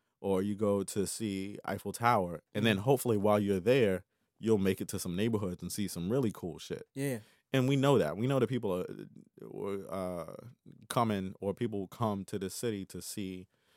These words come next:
Speaker 1: you know, the Smithsonian, the, the Washington Monument, all that stuff. But once you're here, also know that our neighborhoods are dope and we have some dope stuff here. So that was our approach.
Speaker 2: Yeah.
Speaker 1: Like, we wanted to pull people into the neighborhood. So we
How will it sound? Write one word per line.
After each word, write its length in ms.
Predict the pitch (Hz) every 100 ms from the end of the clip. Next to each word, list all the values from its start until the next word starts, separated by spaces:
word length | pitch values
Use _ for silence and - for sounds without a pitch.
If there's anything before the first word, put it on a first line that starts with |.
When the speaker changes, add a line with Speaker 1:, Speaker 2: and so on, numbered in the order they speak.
| _ _ _
Speaker 1:
you 120 | 123
know, 300 | 90 78 85 - _ - 107
the 400 | 98 98 98 95
Smithsonian, 1040 | - 117 - 127 98 85 80 78 76 82 -
the, 360 | 80 87 85 92
the 120 | 92
Washington 360 | 92 104 - 113
Monument, 360 | 110 95 85
all 140 | 110 117
that 120 | -
stuff. 200 | - - _ _ _ -
But 180 | 104 -
once 340 | 104 101 104 95
you're 120 | 85
here, 580 | - 147 127 92 80 - _ _ _ _ _ _ _
also 340 | 113 123 110
know 300 | 90 92 87
that 140 | 85 82
our 100 | 82
neighborhoods 420 | 107 117 98 82
are 60 | 82
dope 320 | - 76 65 -
and 120 | 80
we 100 | 85
have 160 | 78
some 140 | 76 73
dope 200 | 78 -
stuff 220 | - 73
here. 160 | - 92
So 160 | - 95
that 140 | 117
was 120 | 110
our 140 | 92 80
approach. 460 | - 139 113 - -
Speaker 2:
Yeah. 200 | 135 123 - _
Speaker 1:
Like, 160 | 95 92
we 100 | 107
wanted 220 | 107 101
to 60 | 101
pull 200 | - 104
people 260 | 107 95 92
into 180 | 87
the 80 | 95
neighborhood. 420 | 101 117 101 80
So 440 | - 104 92 87 87 _ _ _ _
we 600 | 98 107 104 104 101 95